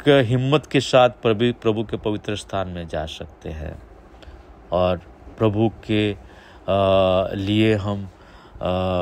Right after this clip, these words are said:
प्रभु के, अ, सम्मुख में जाकर प्रभु के साथ हम अपनी समस्या, हमारी हर एक बातों को निवेदन कर सकते हैं, प्रार्थना के द्वारा, विनती के द्वारा।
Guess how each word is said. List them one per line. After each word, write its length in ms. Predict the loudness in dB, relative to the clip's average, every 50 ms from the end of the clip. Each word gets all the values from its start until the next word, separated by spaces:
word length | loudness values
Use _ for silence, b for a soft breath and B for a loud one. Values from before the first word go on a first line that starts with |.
| -2 -4 -6 -10 -14 -12 -12 -10 -10 -10 -10 -10 -10 -6 -2
प्रभु 240 | 0 0 0 0 0 0
के, 100 | 0 0
अ, 80 | -2 -4 B B B B B B -4 -2 -2 -2 -4 -6 -8 -12 -18 -20 -20 -18 -16 -14 -14 -12 -12 -14 -14 -16 -16 -18 -18 -18 -18 -18 -12
सम्मुख 440 | -8 -6 -4 -2 -4 -4 -4 -4
में 140 | -4 -4 -2
जाकर 400 | 0 2 2 2 0 -2 -4 -4
प्रभु 300 | -2 -2 -2 -2 -2 -2
के 140 | -4 -6 -8
साथ 300 | -6 -2 2 2 2 2 0 -4 -18 -14 -10
हम 140 | -8 -8 -8
अपनी 300 | -8 -10 -10 -8 -8 -8
समस्या, 580 | -6 -6 -4 -2 -2 -2 -4 -4 -4 -2 -2 -2
हमारी 280 | -2 -2 -4 -4 -4
हर 240 | -6 -6 -6 -6 -6
एक 80 | -6 -6 -2
बातों 360 | 0 0 0 0 -2 -4 -6
को 260 | -6 -8 -12 -12 -12 B B B B B B B B -8
निवेदन 340 | -6 -4 -4 -4 -4 -6 -8
कर 200 | -6 -6 -6 -6
सकते 440 | -6 -6 -8 -8 -8 -8 -10 -8 -8
हैं, 120 | -6 -4
प्रार्थना 460 | 0 0 0 0 0 -4 -8 -10 -8
के 200 | -8 -6 -6 -6
द्वारा, 340 | -4 -4 -4 -4 -2 -2 -4
विनती 640 | -4 -2 -4 -4 -4 -4 -4 -6 -6 -6 -6 -6 -6
के 220 | -6 -8 -8 -6
द्वारा। 440 | -4 -4 -4 -4 -4 -6 -8 -8